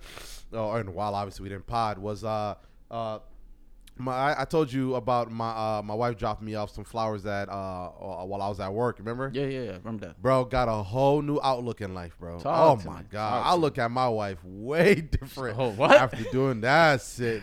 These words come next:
Speaker 1: bro.
Speaker 2: Oh,
Speaker 1: Not
Speaker 2: so
Speaker 1: only
Speaker 2: you
Speaker 1: that,
Speaker 2: ta-, go ahead, hit me. I got a lot of
Speaker 1: I,
Speaker 2: questions.
Speaker 1: I, I, I, I f-, I find it, for those who don't know, I was working one day, really busy day.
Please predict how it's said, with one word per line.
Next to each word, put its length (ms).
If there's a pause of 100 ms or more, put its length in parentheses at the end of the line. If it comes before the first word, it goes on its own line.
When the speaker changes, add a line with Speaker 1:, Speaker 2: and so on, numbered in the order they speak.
Speaker 1:
bro. 360 (240)
Speaker 2:
Oh, 80
Speaker 1:
Not 160
Speaker 2:
so 100 (160)
Speaker 1:
only 140
Speaker 2:
you 60
Speaker 1:
that, 260
Speaker 2:
ta-, 40
go 140
ahead, 300
hit 160
me. 280
I 120
got 160
a 20
lot 160
of 60
Speaker 1:
I, 20
Speaker 2:
questions. 320 (220)
Speaker 1:
I, 180 (100)
I, 520
I, 500
I 280
f-, 360
I 280
find 760 (800)
it, 200
for 180
those 180
who 80
don't 240
know, 320
I 60
was 120
working 320
one 140
day, 160
really 240
busy 300
day. 320